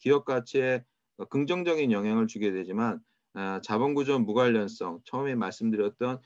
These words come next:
이 일로번스 티어리 명제는 이제 더 이상 성립하지 않게 된다. 그러니까, 어, 부채를 이용하는 채권을 발행해서 이자 비용을 내므로써, 어, 법인세 감면 효과가 있는 기업은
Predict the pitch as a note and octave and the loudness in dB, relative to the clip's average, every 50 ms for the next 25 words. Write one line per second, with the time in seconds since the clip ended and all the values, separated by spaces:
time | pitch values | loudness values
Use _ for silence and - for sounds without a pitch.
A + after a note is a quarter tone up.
0 | _ _ - - A#2+ C3+ B2+ B2 C3 C#3 C#3 C#3+ C#3 C#3+ C#3 - - D3+ D3+ D3+ | _ _ -4 0 0 2 2 4 4 4 4 4 2 -2 -4 -6 -2 2 4 4
1 | D3+ D3 C#3+ C3 A#2 G#2+ G#2 G2+ G#2 G#2 A#2+ B2+ B2 A2 G#2 G#2 G#2 _ - G#2+ | 4 2 0 0 0 -2 -2 -2 -2 -4 -2 -2 -2 -2 -2 -2 -2 _ -6 -8
2 | F#2+ G2 A2 A#2+ A2+ A2+ - C3 C3 C#3 B2+ - A#2 G2+ - G#2+ F#2 F2 - A2 | -6 -6 -4 -4 -6 -4 -6 -8 -10 -8 -8 -8 -8 -6 -6 -8 -8 -8 -8 -8
3 | F#2+ F2+ F2+ E2 E2+ E2+ E2 _ _ _ _ _ _ _ _ _ - C3+ D3 C#3+ | -8 -8 -8 -10 -10 -12 -12 _ _ _ _ _ _ _ _ _ -2 0 0 0
4 | C3+ - _ _ _ _ _ - - B2 B2 B2 B2 B2 B2 A2+ A#2 - D#3+ E3+ | 0 -4 _ _ _ _ _ -4 0 2 4 6 6 6 4 4 2 -2 -6 2
5 | - A3 G#3+ G3 F#3 E3 D3 D3+ D3+ C#3+ C3+ B2+ B2 A#2 - G#3 G#3 - - G3 | 8 8 10 10 10 8 8 6 6 6 4 0 0 0 2 2 2 4 4 4
6 | F#3 F#3 F3+ F#3 F#3 F3+ E3+ - - G#2 G#2+ C3+ C#3 C#3+ C#3 C3+ B2 A#2 D3 C#3+ | 4 4 2 2 0 -2 -2 -2 -2 0 0 2 0 0 0 -2 -2 2 2 2
7 | D3+ D3+ D3+ D3+ _ _ _ - A2 A2+ A#2 B2 D#3 D3 C#3+ C3+ C3+ C3+ C3+ B2+ | 4 2 0 -2 _ _ _ -6 -4 -2 2 4 4 4 4 4 4 2 4 4
8 | B2+ B2+ B2+ C3 B2 G#2 G2+ G2+ A2 A2 G#2+ A2 G#2+ G2+ - - B2 C3 C3+ C#3 | 2 0 0 0 2 2 2 2 2 2 2 2 0 0 -2 -2 0 2 2 2
9 | D3 C#3+ _ _ _ _ _ _ _ _ _ - - G2+ F#2+ F#2 - - A2+ B2+ | 0 -2 _ _ _ _ _ _ _ _ _ -20 -16 -12 -12 -10 -2 0 2 2
10 | D3 D3+ C#3 - D3 C3 - - F#2 G2+ A2+ B2+ C3+ C#3+ C#3 A#2+ - B2 B2 A#2 | 2 2 2 2 0 0 0 -6 -4 -2 0 0 0 -2 -4 -4 -4 -2 -2 0
11 | A2+ A#2+ A2+ G2+ G2+ G2+ G#2+ A2 - - A2 G2+ G2 G#2+ B2+ C3 A2+ G2+ | 0 0 -2 -2 -2 -4 -4 -4 -2 0 0 0 2 0 -2 -2 -2 -4